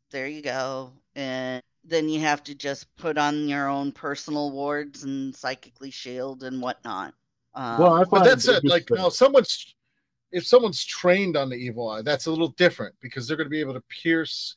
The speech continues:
Speaker 3: through stuff a little bit. Like, if they're actually
Speaker 1: You don't know
Speaker 3: sorcerously
Speaker 1: the
Speaker 3: trained,
Speaker 1: openings.
Speaker 3: they know how to do it. Yeah, they, they pierce through the surface energy of energy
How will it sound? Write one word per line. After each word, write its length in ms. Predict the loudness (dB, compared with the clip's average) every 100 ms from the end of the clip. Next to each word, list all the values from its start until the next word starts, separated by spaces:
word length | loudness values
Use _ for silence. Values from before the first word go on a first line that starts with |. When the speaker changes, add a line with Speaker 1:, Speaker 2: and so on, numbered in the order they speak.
| _
Speaker 3:
through 720 | -20 -16 -8 0 4 2 0 -6
stuff 640 | -6 -2 -2 -4 -10 -12 -8
a 40 |
little 240 | -4 -4
bit. 340 | -2 -2 -2 -10 -18 _ _ _ _
Like, 180 | -4 0
if 100 | 8
they're 160 | 10 12
actually 360 | 10 8 4
Speaker 1:
You 40 | -2
don't 220 | 2 4
know 400 | 4 0 -6 -6
Speaker 3:
sorcerously 280 | -8 -6 0
Speaker 1:
the 100 | 4
Speaker 3:
trained, 160 | 2
Speaker 1:
openings. 440 | 2 -6 -6 -6 -6
Speaker 3:
they 60 |
know 100 | -4
how 80 | -4
to 80 | -4
do 120 | -6
it. 180 | -6 -10 -20 _ _
Yeah, 240 | 2 2 4
they, 800 | 2 4 2 0 -4 -4 -6 -12 _ _ _
they 120 | -2 -2
pierce 600 | -4 2 4 4 0 -6
through 440 | -6 -2 0 0
the 140 | -2
surface 640 | -4 -8 0 0 0 -4 -4
energy 360 | -2 -4 -4
of 80 | -4
energy 560 | -2 -4 -6 -8 -10